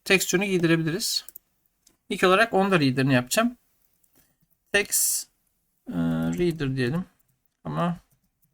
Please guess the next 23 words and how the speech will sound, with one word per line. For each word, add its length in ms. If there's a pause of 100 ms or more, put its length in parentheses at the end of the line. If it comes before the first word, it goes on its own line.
(240)
reader 260
şöyle 300
yazalım. 340 (840)
Böyle 200
yazım 340 (1120)
Python 300
mantığına 380
daha 140
uygun. 260 (920)
Şimdi 340 (260)
V 140
T 240
K 180
nokta 380
V 180
T 240
K 300 (960)
J 260
peg 200
dosyası. 560 (720)
J 340
peg 220 (800)
reader. 420